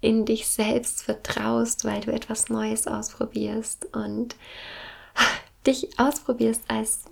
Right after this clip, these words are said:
Mensch, Erfahrungen machst und ja, vielleicht eben genau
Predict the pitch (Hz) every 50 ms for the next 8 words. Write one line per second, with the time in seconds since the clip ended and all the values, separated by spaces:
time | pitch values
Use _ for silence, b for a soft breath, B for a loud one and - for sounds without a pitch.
0 | 330 254 233 226 220 226 233 254 269 - - - 240 226 226 - - - 233 247
1 | 254 254 247 240 247 226 220 214 214 208 208 214 220 - - - - - 226 220
2 | 214 208 214 214 220 226 233 233 - B B B B B B B B B B B
3 | B B B B B B B - - _ _ _ _ _ - 247 277 320 339 330
4 | - _ _ - - 240 247 254 277 269 - - - - 247 240 240 240 240 -
5 | 226 220 220 220 226 233 226 226 233